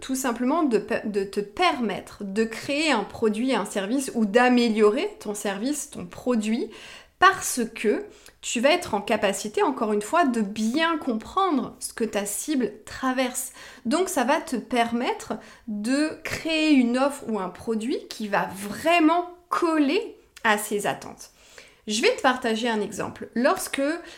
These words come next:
j'ai fait pivoter mon activité de coaching et que j'ai décidé de m'adresser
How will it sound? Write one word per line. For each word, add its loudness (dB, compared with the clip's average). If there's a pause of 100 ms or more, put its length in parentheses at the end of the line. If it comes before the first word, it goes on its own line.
(180)
j'ai 4
fait -2
pivoter -2
mon 2
activité -4
de 2
coaching 0
et -2
que -4
j'ai 0
décidé -4
de 0
m'adresser -4